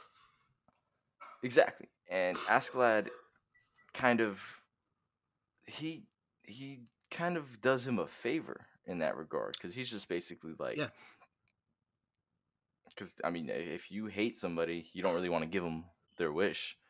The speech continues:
Speaker 1: and his wish is to go to Valhalla, so Askeladd's like, "All right," like, that was his closest, uh, companion
Speaker 2: Yeah, that was really his own,
Speaker 1: in the show.
Speaker 2: his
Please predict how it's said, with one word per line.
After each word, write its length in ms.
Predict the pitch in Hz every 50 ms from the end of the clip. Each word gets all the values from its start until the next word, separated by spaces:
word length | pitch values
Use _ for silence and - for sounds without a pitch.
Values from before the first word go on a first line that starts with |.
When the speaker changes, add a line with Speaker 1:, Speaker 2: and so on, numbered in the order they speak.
| _ _ _ _ -
Speaker 1:
and 120 | 80 82
his 140 | 101 95 92
wish 220 | 98 95 - -
is 60 | 87 -
to 60 | -
go 100 | 90 87
to 60 | 80
Valhalla, 480 | 78 78 76 80 87 90 95 90 85 82
so 320 | - 82 76 76 76 78 -
Askeladd's 400 | 82 85 - - 87 82 80 80
like, 120 | 78 -
"All 100 | - 90
right," 240 | 85 78 78 76 -
like, 260 | 65 67 65 - - _ _ _ _ _ _ _ _ - - - _ _ _ -
that 100 | 101 113
was 220 | 120 113 98 - -
his 160 | 113 92 -
closest, 600 | - - 107 104 - - 95 90 - - - - _ _ _ _ _ _ _ _ _ _ _ _ _ _ _ _ _ _ _ _ _ - -
uh, 320 | 80 78 69 60 53 50 - - - - _ _ _ _
companion 580 | - 110 92 82 - 104 107 113 98 78 69 -
Speaker 2:
Yeah, 100 | - 156
that 180 | 160 196 302 415
was 160 | 359 196 165
really 260 | 214 269 277 247 220
his 220 | 214 190 165 - - -
own, 240 | 156 190 196 190 214
Speaker 1:
in 60 | -
the 100 | 92 73
show. 240 | - - 131 107 87
Speaker 2:
his 140 | - 165